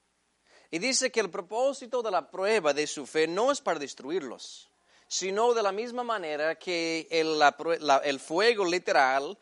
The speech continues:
purifica y limpia el oro o cualquier metal. Dice que las pruebas de fuego que vienen a sus vidas, la prueba de fe, lo que va a hacer es purificar su fe.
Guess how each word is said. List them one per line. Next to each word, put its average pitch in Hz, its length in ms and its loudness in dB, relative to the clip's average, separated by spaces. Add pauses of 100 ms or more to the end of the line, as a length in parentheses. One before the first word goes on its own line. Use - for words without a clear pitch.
(260)
purifica 185 1000 -2 (140)
y 175 120 -8
limpia 165 720 -6
el 147 180 -6
oro 160 280 -4
o 135 140 -14
cualquier 127 380 -14
metal. 165 440 -10 (440)
Dice 220 420 2
que 190 260 4
las 180 240 6
pruebas 262 460 2
de 240 140 2
fuego 160 320 -2
que 147 100 -6
vienen 160 220 -6
a 160 60 -6
sus 160 180 -14
vidas, 127 480 -4
la 117 80 -10
prueba 156 280 -4
de 240 120 -2
fe, 151 440 -4 (600)
lo 185 200 2
que 196 140 0
va 202 200 2
a - 20 2
hacer 214 200 -2
es 196 140 -2
purificar 185 800 -4
su 156 160 -14
fe. 131 260 -10